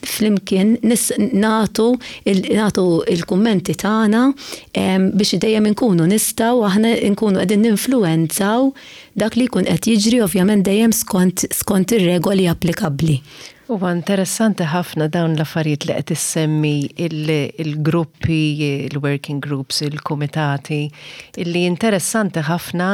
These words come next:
Speaker 2: illi taħdmu ma' organizzazz-, istituzzjonijiet oħra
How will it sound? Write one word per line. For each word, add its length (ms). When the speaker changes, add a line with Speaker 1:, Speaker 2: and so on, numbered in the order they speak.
Speaker 2:
illi 320
taħdmu 540
ma' 480
organizzazz-, 720
istituzzjonijiet 1120
oħra 380